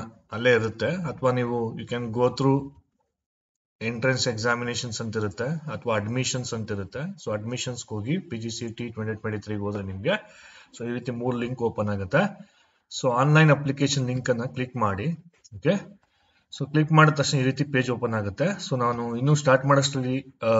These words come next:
ದಯವಿಟ್ಟು ಎಲ್ಲ ನಮ್ಮ ಚಾನೆಲ್ ಅನ್ನ ಸಬ್ಸ್ಕ್ರೈಬ್ ಮಾಡ್ಕೊಳ್ಳಿ, so that, ಆ, ನಿಮ್ಗೆ ಅವ ಡೈಲಿ ಅಪ್ ಟು ಡೇಟ್, ಆ, ಇನ್ಫಾರ್ಮೇಷನ್ಸ್ ಅನ್ನ ನಾನು ತಲುಪಿಸ್ತಾ ಇರ್ತೀನಿ. So first and foremost ನೀವೇನ್ ಮಾಡ್ಬೇಕು ಅಂತ ಹೇಳಿದ್ರೆ ನ್ಯೂ ಯೂಸರ್ ನ ಕ್ಲಿಕ್ ಮಾಡ್ಬೇಕಾಗತ್ತೆ. ಓಕೆ, so ನ್ಯೂ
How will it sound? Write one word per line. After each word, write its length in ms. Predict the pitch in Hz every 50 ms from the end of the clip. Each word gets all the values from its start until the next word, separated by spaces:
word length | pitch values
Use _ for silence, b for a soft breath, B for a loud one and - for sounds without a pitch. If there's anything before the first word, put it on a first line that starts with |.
| 110 107 107 104 104 110
ದಯವಿಟ್ಟು 280 | 120 127 139 131 135 127
ಎಲ್ಲ 100 | 135 139 135
ನಮ್ಮ 120 | 131 123 - -
ಚಾನೆಲ್ 220 | 120 127 127 131 127
ಅನ್ನ 100 | 123 110 - 135
ಸಬ್ಸ್ಕ್ರೈಬ್ 360 | 117 - - - 143 135 139 127
ಮಾಡ್ಕೊಳ್ಳಿ, 380 | 120 113 117 - 107 113 143 156 147 - _ _ _ _ _ - - -
so 40 | 135 120 143
that, 160 | 143 143 143 139 131 123
ಆ, 20 | 117 113 110 113 117
ನಿಮ್ಗೆ 240 | 127 127 127 117 113 107 110 - _ - 113
ಅವ 160 | 113 110 107 107 110
ಡೈಲಿ 240 | 113 120 131 139 135 117
ಅಪ್ 100 | 139 -
ಟು 60 | 135 127 131
ಡೇಟ್, 160 | 131 131 - - _ - - 120
ಆ, 20 | 117 117 113 110 113 110 110 113 113
ಇನ್ಫಾರ್ಮೇಷನ್ಸ್ 560 | 113 - 135 127 127 123 - - 127 107 - 123
ಅನ್ನ 120 | 123 120 120
ನಾನು 180 | 117 120 117 120 123 - _ _ -
ತಲುಪಿಸ್ತಾ 380 | 117 107 - 127 120 - - 113 104
ಇರ್ತೀನಿ. 300 | 95 - 104 110 160 196 - B B B B B B B B B - -
So 60 | - - - 151
first 180 | 156 156 - 180 175
and 80 | 160 -
foremost 340 | 160 160 147 156 160 156 - 156
ನೀವೇನ್ 220 | 143 143 151 147 147 143
ಮಾಡ್ಬೇಕು 260 | 139 135 139 135 - 139
ಅಂತ 120 | 131 - 131
ಹೇಳಿದ್ರೆ 220 | 120 123 131 165 160 131 135
ನ್ಯೂ 120 | 143 147 147 143
ಯೂಸರ್ 240 | 135 143 131 127 131 139
ನ 80 | 143 139
ಕ್ಲಿಕ್ 160 | 139 - - 123
ಮಾಡ್ಬೇಕಾಗತ್ತೆ. 540 | 113 107 107 104 - 101 98 92 - - - - _ _ _ _
ಓಕೆ, 160 | - 160 208 190 - - - - _ _ b b b b b b b b b b b b b b -
so 60 | 160 147 139
ನ್ಯೂ 120 | 147 156